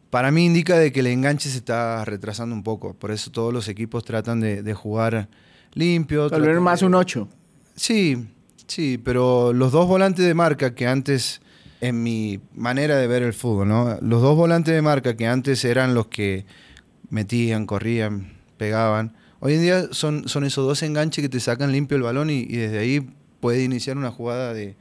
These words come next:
Speaker 1: el ataque del, del equipo.
Speaker 2: ¿Te imaginas a Maradona jugando con otro número?
Speaker 1: De hecho, creo que jugó con la diecinueve.
Speaker 2: O jugó con otra, pero el diez, eh, es imposible de... No hubiera podido ser otra cosa, ¿no?
Speaker 1: Y aparte el número de él, ¿no?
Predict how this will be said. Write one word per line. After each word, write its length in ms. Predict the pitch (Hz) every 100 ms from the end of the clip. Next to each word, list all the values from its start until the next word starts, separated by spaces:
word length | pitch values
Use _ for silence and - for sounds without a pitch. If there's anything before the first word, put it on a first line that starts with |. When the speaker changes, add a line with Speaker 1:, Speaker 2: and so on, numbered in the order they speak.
| _ _ _ _
Speaker 1:
el 180 | - 127
ataque 440 | 120 143 143 151
del, 360 | 139 120 104 98 -
del 140 | 117 117
equipo. 320 | 160 - -
Speaker 2:
¿Te 80 | 165
imaginas 360 | 156 165 185 196
a 40 |
Maradona 320 | 185 147 160
jugando 240 | 175 139 156
con 100 | 156
otro 200 | 151 165
número? 320 | 185 269 302 - -
Speaker 1:
De 160 | 120 123
hecho, 200 | 147 143
creo 220 | 143 143
que 80 | 143
jugó 200 | 143 139
con 140 | 151
la 80 | 131
diecinueve. 800 | 117 110 - 135 143 165 233 311 -
Speaker 2:
O 140 | 156
jugó 280 | 143 139 147
con 120 | 180
otra, 260 | 165 165 160
pero 180 | 151 131
el 120 | 131
diez, 480 | 139 139 139 - 156
eh, 240 | 143 135
es 140 | 143
imposible 500 | 147 143 139 127 127
de... 480 | 135 131 113 98 - -
No 140 | 143
hubiera 180 | 151 147
podido 200 | 151 131
ser 160 | 151 139
otra 200 | 135 127
cosa, 260 | 151 104
¿no? 160 | 98 127
Speaker 1:
Y 60 |
aparte 340 | 127 151 160 170
el 180 | 156 156
número 360 | 190 170 120
de 100 | 135
él, 100 | 113
¿no? 240 | 101 143